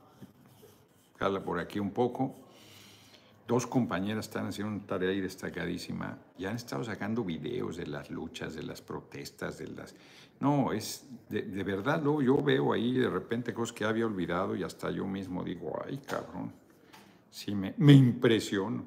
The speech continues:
Este, hacía una tarea, bueno, Agustín me estaba comentando, no nos había compartido, que una vez que vino Peña le dijo ahí, "Vende patrias" y la chingada y tal.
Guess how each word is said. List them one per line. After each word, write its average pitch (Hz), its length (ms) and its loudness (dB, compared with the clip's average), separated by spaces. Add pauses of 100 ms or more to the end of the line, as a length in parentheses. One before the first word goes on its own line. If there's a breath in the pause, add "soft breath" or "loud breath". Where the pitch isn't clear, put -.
(920 loud breath)
Este, - 400 -6
hacía 107 340 -2
una 85 720 -2
tarea, 87 460 -4
bueno, 180 240 6
Agustín 87 520 -2
me 92 60 0
estaba 113 280 -4
comentando, 107 500 -2
no 131 80 0
nos 127 120 -4
había 92 240 -2
compartido, 92 640 -6 (480)
que - 100 -10
una 101 200 -2
vez 101 140 -4
que - 120 -4
vino 98 220 -2
Peña 95 380 -4
le 80 240 -6
dijo - 320 -8
ahí, 87 160 -6
"Vende 87 280 -10
patrias" - 480 -8
y 80 80 -12
la 73 160 -10
chingada 98 320 -10
y - 40 -12
tal. - 320 -8